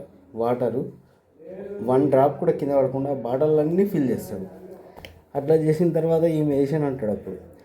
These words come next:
"అరే, నువ్వు చాలా అద్భుతంగా చేసినావు, ఒక్క డ్రాప్ కూడా కింద పడలేదు, నువ్వు ఇట్లా వస్తాయండి." "అదే ఏముంది సార్, మీరు అక్కడ ప్రాక్టీస్ చేసిండు, నేను ఇక్కడ ప్రాక్టీస్ చేసిన, అందుకే నేను ఇది సాధించగలిగిన." వీడు అప్పుడు సమాధానం విన్న మెజిషియన్, "అరే,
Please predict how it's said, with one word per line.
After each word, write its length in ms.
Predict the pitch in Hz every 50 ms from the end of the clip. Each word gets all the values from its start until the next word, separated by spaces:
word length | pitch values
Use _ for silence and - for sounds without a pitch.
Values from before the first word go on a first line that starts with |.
| - - - 117
"అరే, 340 | 117 131 143 147 151 151 147
నువ్వు 220 | 143 147 139 139 -
చాలా 260 | 135 123 131 139 147
అద్భుతంగా 520 | 143 135 139 143 151 143 156 147 147 147 147
చేసినావు, 420 | 147 139 139 156 151 147 147 147
ఒక్క 260 | 143 127 - - -
డ్రాప్ 320 | 135 123 131 135 135 131 -
కూడా 120 | 156 147
కింద 240 | 139 - 131 131 139
పడలేదు, 320 | 139 139 139 139 147 143
నువ్వు 160 | 135 135 131 131
ఇట్లా 160 | 131 127 123
వస్తాయండి." 500 | 123 120 117 - - 123 107 101 110 123 - - - - - - - - -
"అదే 260 | 123 135 156 165 165
ఏముంది 280 | 165 160 160 151 135
సార్, 240 | 120 - 127 117 110 107 - - - - - - - - - 117
మీరు 140 | 117 117
అక్కడ 320 | 113 113 - - 156 165 151
ప్రాక్టీస్ 380 | 147 139 131 127 131 127 120
చేసిండు, 360 | 120 110 - - 101 95 101 104 - - -
నేను 160 | 151 180 180
ఇక్కడ 320 | 165 - - - 180 185 180
ప్రాక్టీస్ 320 | 165 143 120 117 123 117
చేసిన, 240 | 104 98 95 - 104 92 - -
అందుకే 260 | 120 120 135 143 185
నేను 120 | 214 208
ఇది 160 | 190 185 180 185
సాధించగలిగిన." 720 | - 151 131 135 147 135 151 135 123 110 104 101 92 92 92 - - - - - - - - - -
వీడు 200 | 139 143 147 147
అప్పుడు 220 | 143 135 139 143 147
సమాధానం 540 | 143 - 131 123 131 143 147 143 143 147
విన్న 160 | 147 143 139 135
మెజిషియన్, 400 | 131 127 131 123 123 135 135 127
"అరే, 380 | 110 107 123 135 127 127 131